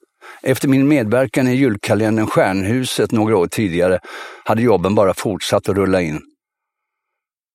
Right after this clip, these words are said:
På kaféet fanns det en lättsam inställning som gjorde att man kunde slappna av och bara ha roligt. Mycket tack vare den stora blandningen av människor som sökte sig dit.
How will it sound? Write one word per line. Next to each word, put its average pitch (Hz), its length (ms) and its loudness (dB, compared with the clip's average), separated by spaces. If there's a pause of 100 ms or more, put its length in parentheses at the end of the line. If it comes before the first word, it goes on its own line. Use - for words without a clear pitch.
På 127 100 0
kaféet 165 440 0
fanns 135 220 0
det 139 80 2
en 123 160 0
lättsam 120 520 -2
inställning 82 640 -2
som 107 140 -2
gjorde 117 220 0
att - 80 -4
man 95 140 -2
kunde 101 240 -2
slappna 101 340 -2
av 85 360 0
och 90 80 -2
bara 92 220 2
ha 87 140 0
roligt. 87 560 -6 (760)
Mycket 143 300 -2
tack - 240 -2
vare 135 160 4
den 120 120 -2
stora 104 320 0
blandningen 107 760 0
av 92 100 0
människor 107 560 0
som 107 180 -4
sökte - 320 -2
sig 90 160 -6
dit. - 340 -12